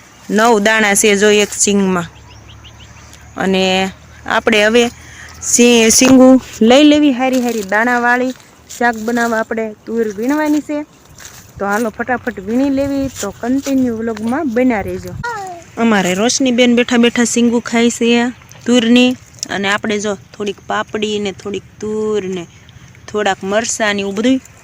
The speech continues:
થેલીમાં લઈ લીધું છે. અને રીંગણીનો છોડ તો આપણે ઘરને બાજુમાં જ છે.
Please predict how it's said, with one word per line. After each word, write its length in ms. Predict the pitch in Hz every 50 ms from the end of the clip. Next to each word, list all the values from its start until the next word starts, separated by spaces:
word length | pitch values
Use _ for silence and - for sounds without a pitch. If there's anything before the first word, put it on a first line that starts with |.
| - - - - - - - -
થેલીમાં 440 | - - 226 226 233 240 220 214 190
લઈ 180 | 190 202 220 254
લીધું 280 | 254 269 240 269 277
છે. 340 | 262 - 277 269 262 269 262 - _ - - - - - - - - _ - - - -
અને 280 | 226 240 240 226 220
રીંગણીનો 540 | 214 233 247 269 269 262 262 247 240 226 214
છોડ 280 | - - 247 247 247 240
તો 140 | - 226
આપણે 240 | 208 214 - 220 214
ઘરને 400 | - - 202 208 226 233 226 208
બાજુમાં 500 | 196 196 202 220 220 226 233 226 220 208
જ 40 | 202
છે. 320 | - - - 262 285 311